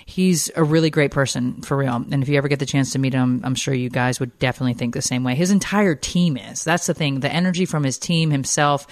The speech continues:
is, like, the dream team. Everybody wants everybody to win. And I feel like maybe the reason why I love their energy so much and enjoy our time with them is because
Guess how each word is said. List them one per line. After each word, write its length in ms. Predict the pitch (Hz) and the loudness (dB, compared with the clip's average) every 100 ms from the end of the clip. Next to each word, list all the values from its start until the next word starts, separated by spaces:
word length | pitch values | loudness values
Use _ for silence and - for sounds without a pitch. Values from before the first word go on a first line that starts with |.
| - - | -20 -4
is, 180 | 170 147 | 0 2
like, 380 | 151 135 - - | 2 0 -6 0
the 140 | 151 | 0
dream 360 | 139 135 131 143 | 2 0 0 0
team. 520 | 170 170 180 190 214 - | 2 2 4 2 0 -2
Everybody 420 | 170 180 185 175 | 2 4 4 4
wants 340 | 160 151 - - | 2 2 0 -2
everybody 520 | 160 139 156 147 143 139 | 0 2 2 2 2 0
to 140 | - | -2
win. 420 | 135 139 170 226 - - - | -2 0 2 0 0 -10 -8
And 160 | - 160 | 0 2
I 120 | 156 | 2
feel 280 | - 202 202 | 0 2 4
like 180 | 180 156 | 4 2
maybe 220 | 160 156 | 2 4
the 80 | 151 | 4
reason 240 | 156 156 | 2 2
why 200 | 151 151 | 2 2
I 120 | 143 | 2
love 300 | 143 143 143 | 0 0 0
their 100 | 147 | 2
energy 320 | 135 139 139 | 2 0 0
so 180 | 151 160 | -2 0
much 280 | 147 151 - | 0 0 0
and 80 | 135 | -2
enjoy 400 | 131 151 143 143 | 0 0 2 2
our 160 | 135 | 0
time 460 | 131 - 135 139 156 | -4 -2 0 2 2
with 180 | 165 160 | 2 2
them 260 | 170 165 | 2 2
is 120 | 151 - | 0 -4
because 500 | 151 151 143 135 | -4 2 2 2